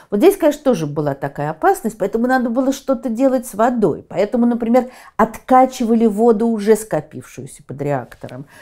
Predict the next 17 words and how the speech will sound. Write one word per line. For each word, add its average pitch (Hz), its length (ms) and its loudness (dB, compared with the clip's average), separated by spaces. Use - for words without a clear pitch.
чтобы 180 280 2
подвести 180 800 -2
туда 175 400 0
плиту, 175 600 -4
такое 135 340 -8
основание. 147 800 -8
Откачать 208 580 0
ее 254 100 0
было 220 180 -2
совершенно 226 360 -2
невозможно, 202 720 2
поэтому 180 380 -2
вот 160 100 -6
эти 170 100 -6
вот 170 200 -2
три 180 240 0
инженера, 170 800 0